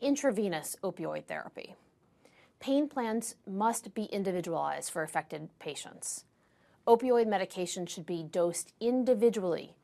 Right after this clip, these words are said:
given in regular intervals, with frequent reassessment to assess the effect of that pain control.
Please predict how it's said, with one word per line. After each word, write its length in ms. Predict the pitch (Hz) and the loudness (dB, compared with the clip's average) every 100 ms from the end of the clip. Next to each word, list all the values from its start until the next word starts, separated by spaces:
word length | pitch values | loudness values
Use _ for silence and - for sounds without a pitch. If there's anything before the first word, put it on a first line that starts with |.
| _ - _ | _ -20 _
given 200 | 196 185 | 0 0
in 180 | 165 160 | -2 0
regular 400 | 180 190 240 247 | 2 4 4 4
intervals, 600 | 190 165 156 - - - _ _ - | 0 -8 -10 -12 -12 -12 _ _ -4
with 140 | 196 | -4
frequent 440 | - 254 254 277 | 0 0 2 -2
reassessment 720 | 233 240 220 165 151 - - - _ - | 2 0 0 -2 -2 -4 -10 -14 _ -6
to 120 | 214 | -2
assess 540 | - 233 220 - - - - | 0 0 0 0 -4 -8 -4
the 100 | 190 | -4
effect 440 | - 277 190 - | 2 2 2 0
of 80 | 180 | -4
that 180 | 170 - | -4 -4
pain 180 | 180 151 | -8 -10
control. 480 | 175 175 - 180 | -12 -10 -10 -12